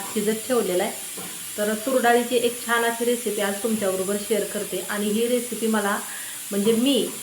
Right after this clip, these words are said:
माझ्या सासूबाईंकडून शिकलेली आहे, कारण त्या अशा पद्धतीची डाळ बनवायच्या, खूपच वेगळ्या पद्धतीची आणि चव पण खूप छान लागते. मी जेव्हा पहिल्यांदा इथं आल्यानंतर अशी डाळ खाल्ली ना, तेव्हा मला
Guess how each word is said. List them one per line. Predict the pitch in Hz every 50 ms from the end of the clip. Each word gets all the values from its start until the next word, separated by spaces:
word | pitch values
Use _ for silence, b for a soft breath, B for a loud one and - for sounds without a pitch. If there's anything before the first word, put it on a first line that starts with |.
| - - -
माझ्या | 214 214 214 226
सासूबाईंकडून | 220 254 240 240 - 214 202 208 208 214 214 - 214 214 240 240
शिकलेली | - 277 - - 208 185 180 180 196
आहे, | 214 214 B B B B B B B -
कारण | - 202 202
त्या | 202 - 233 220
अशा | 220 220 - 240 226
पद्धतीची | - 247 208 202 208 208 214 208 226
डाळ | 220 226 214 202 202
बनवायच्या, | 196 208 202 190 180 175 175 175 208 240 - - B B B B B B B - -
खूपच | 269 277 277 285 277 277 277
वेगळ्या | 285 269 247 240 233 226
पद्धतीची | - 233 214 202 214 208 226 220 233 214
आणि | 208 208 208 214
चव | 214 - - 240 233 240
पण | 233 - 247 247 247 247 - -
खूप | 254 247 - - -
छान | 226 220 220
लागते. | 208 214 220 214 - - 190
मी | 202 208 214 220 240
जेव्हा | 226 220 262 262 240 233 226 233 233 233
पहिल्यांदा | 233 - 254 262 233 220 220 220 220 220 226 233 233 240 240 - 233
इथं | 226 208 233 214
आल्यानंतर | 220 220 220 220 226 220 220 214 208
अशी | 214 214 - 226
डाळ | 208 208 202 208 208 208
खाल्ली | - 220 214 202 196
ना, | 180 175 180 180 - B B B B B B - -
तेव्हा | 214 208 208 208
मला | 214 214 220